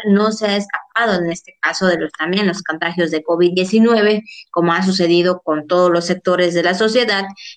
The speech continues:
que han tenido el impacto de la pandemia mundia-, mundial. Así que, bueno, pues en este caso, pues se debe dar certeza, eh, laboral a los maestros con la figura de riesgo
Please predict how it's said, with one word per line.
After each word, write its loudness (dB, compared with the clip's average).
que 0
han 2
tenido 2
el 2
impacto -2
de 2
la 0
pandemia 0
mundia-, 0
mundial. 2
Así -4
que, -2
bueno, 2
pues -10
en -8
este -10
caso, 0
pues -4
se 0
debe 4
dar 0
certeza, 0
eh, 6
laboral 2
a -4
los -6
maestros -2
con 0
la -2
figura -2
de -2
riesgo 0